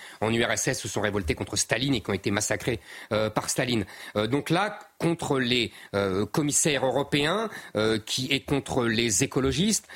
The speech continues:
euh, il faut une révolte, et il y a une révolte, et elle est tout à fait légitime.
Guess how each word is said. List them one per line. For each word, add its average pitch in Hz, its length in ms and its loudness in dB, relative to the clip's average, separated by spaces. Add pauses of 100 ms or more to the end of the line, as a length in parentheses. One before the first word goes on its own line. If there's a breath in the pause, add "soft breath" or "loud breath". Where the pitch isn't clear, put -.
(200 loud breath)
euh, 110 480 2
il 170 160 2
faut 190 340 0
une 123 140 2
révolte, 117 500 0
et 117 180 0
il 117 180 0
y 135 80 4
a 180 220 -2
une 117 120 0
révolte, 104 340 0
et 110 100 4
elle 113 100 2
est 139 120 2
tout - 160 -4
à 113 80 0
fait 147 260 -2 (100)
légitime. 101 560 -2